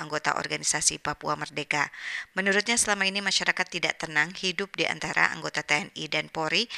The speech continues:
bahkan sejumlah masyarakat mengungsi. Sekitar sebelas distrik di wilayah itu tambahnya sudah dikosongkan. Masyarakat Nduga lanjutnya memang memiliki trauma terhadap keberadaan militer di wilayahnya sejak peristiwa Mapenduma pada sembilan belas sembilan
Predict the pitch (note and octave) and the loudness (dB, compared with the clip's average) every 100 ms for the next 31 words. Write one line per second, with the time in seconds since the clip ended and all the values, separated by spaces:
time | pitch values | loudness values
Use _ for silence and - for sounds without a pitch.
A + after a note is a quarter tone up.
0 | - - - F3+ G#3 A3+ A3 F#3 F#3 F3+ | -8 -6 2 2 4 4 4 2 2 2
1 | F3 F3 E3 D#3+ D#3 D#3+ D#3+ F3 - E3+ | 2 0 0 0 -2 -2 -6 0 2 2
2 | D3 - - - - E3 - E3+ - D#3+ | 0 -8 -12 -6 -2 2 4 4 4 0
3 | D#3+ - E3 - - F#3 D#3+ D3+ D3+ D3 | -2 -2 -4 -4 -2 -2 -2 0 2 2
4 | C#3+ D#3+ - A#3+ - F3+ D#3+ E3 E3 E3 | 2 -2 -4 -2 0 0 0 -2 -6 -2
5 | - E3 D3+ D3+ - D3 D3+ D3 D3 D3 | -2 -2 -2 -4 -2 0 0 -2 -2 -2
6 | D3 - - - D#3+ E3 - E3+ F3 E3 | -4 -16 -16 -4 2 4 4 2 0 -4
7 | D#3 E3 E3 D#3+ D#3 D3+ E3 E3 D#3 D#3 | 2 4 6 6 2 -2 -2 0 0 -2
8 | D#3 D#3 D#3 D#3 C3+ - D3+ D3+ F3 - | -4 -4 -4 -4 -4 0 0 2 -2 0
9 | E3+ E3 - D#3+ D#3 D3+ D3+ D3+ F3+ F#3 | -2 -2 -2 -2 2 4 4 2 -2 0
10 | - D#3+ D#3 D3+ D3+ D3 D#3+ F3 F3 F3 | 2 2 2 -2 0 0 0 0 4 4
11 | - - - - F3 G3 F#3+ F#3 F#3 - | 4 -6 -8 -4 2 4 4 4 4 2
12 | F3 F3 E3+ E3 - D#3+ D3+ D#3 D#3 F3 | 4 6 6 2 2 0 0 -6 0 0
13 | - E3 E3 - D#3 D3+ D3 D#3 - D#3 | 4 2 2 0 -2 2 2 0 -2 -2